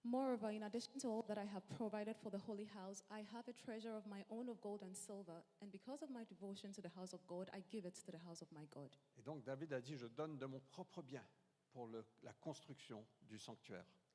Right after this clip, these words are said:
Speaker 1: And David said, "So I'm giving out of my own wealth and possession to the construction of the sanctuary of God."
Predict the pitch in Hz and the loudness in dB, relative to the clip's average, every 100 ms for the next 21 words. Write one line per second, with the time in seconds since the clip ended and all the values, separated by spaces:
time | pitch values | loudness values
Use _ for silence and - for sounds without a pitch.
0 | _ _ - 196 196 190 185 - 240 254 | _ _ -8 -4 0 0 -2 4 4 4
1 | 247 208 202 190 - 202 196 196 233 262 | 2 2 2 0 0 0 -2 -2 0 2
2 | 233 226 202 196 185 - 220 214 202 196 | 2 0 -2 -2 -2 0 0 2 2 0
3 | 180 185 185 226 220 - 165 170 190 175 | -4 -4 -6 -6 -4 -4 -4 -4 -4 -4
4 | 185 180 - 196 - 185 170 185 160 180 | -4 -4 -2 -2 -2 -2 -2 -4 -4 -4
5 | - 185 196 175 170 151 - 151 | -2 -4 -2 0 0 -4 -4 -4